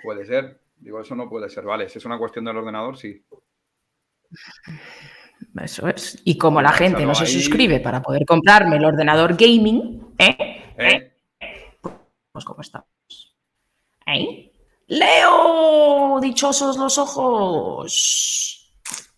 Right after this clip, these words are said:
Speaker 2: Ah, que los pequeñajos ya han empezado el colegio. Y claro, empezaron el miércoles de la semana pasada.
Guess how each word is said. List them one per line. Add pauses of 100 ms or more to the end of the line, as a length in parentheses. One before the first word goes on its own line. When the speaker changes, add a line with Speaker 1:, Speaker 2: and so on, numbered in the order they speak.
Speaker 2:
Ah,
que
los
pequeñajos
ya
han
empezado
el
colegio.
Y
claro,
empezaron
el
miércoles
de
la
semana
pasada.